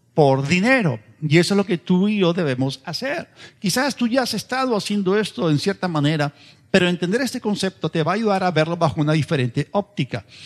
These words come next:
Y esta es la forma o la manera de Dios de traerte bendición. Esta es la manera en la cual Dios, ah, piensa y obra. Ahora,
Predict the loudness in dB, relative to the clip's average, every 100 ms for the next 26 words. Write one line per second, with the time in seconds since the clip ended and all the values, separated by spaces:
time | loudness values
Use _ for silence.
0 | -10 -6 0 2 2 0 -8 0 0 4
1 | 2 2 0 -2 0 0 2 2 2 0
2 | 0 0 0 -2 0 0 -2 0 0 2
3 | 0 0 0 0 -2 0 2 0 0 2
4 | 4 4 0 -10 -20 -20 _ 2 4 4
5 | 0 -2 0 2 2 0 2 0 0 -4
6 | -4 2 4 4 0 -4 -14 -20 _ _
7 | _ _ _ _ _ _ 4 4 4 -8